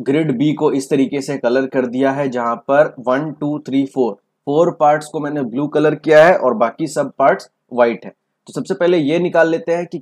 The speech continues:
कितने पार्ट्स ब्लू है और कितने पार्ट्स यहाँ पर व्हाइट हैं। तो सबसे पहले ब्लू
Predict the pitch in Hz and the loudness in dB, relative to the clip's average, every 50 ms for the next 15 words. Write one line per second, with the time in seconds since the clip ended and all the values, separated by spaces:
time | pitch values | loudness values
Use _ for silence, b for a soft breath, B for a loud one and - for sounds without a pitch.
0 | - - 135 - 147 151 165 170 - - 143 147 151 151 139 127 127 151 160 156 | -10 -10 -10 -8 -4 -4 -4 -2 0 2 2 2 0 -2 -6 -6 -4 -2 -2 0
1 | 151 156 156 151 151 - 139 - 131 139 147 143 - - 135 135 131 135 135 127 | 2 2 2 2 2 -4 -8 -6 -4 -4 -4 -4 0 2 2 2 2 -2 -4 -4
2 | 127 127 - 165 165 139 120 117 120 131 120 - 131 139 165 170 - _ _ _ | -4 -2 -2 -4 -2 -2 0 0 0 0 0 -2 -4 -6 -6 -6 -10 _ _ _
3 | _ _ _ _ _ _ _ _ _ _ _ _ _ _ _ _ _ _ _ _ | _ _ _ _ _ _ _ _ _ _ _ _ _ _ _ _ _ _ _ _
4 | _ _ _ _ _ _ _ 156 147 160 147 - 202 208 - 185 180 185 185 151 | _ _ _ _ _ _ _ -12 -10 -10 -4 -4 -4 0 0 2 4 4 2 2
5 | 123 113 139 165 196 214 | 0 0 2 2 2 2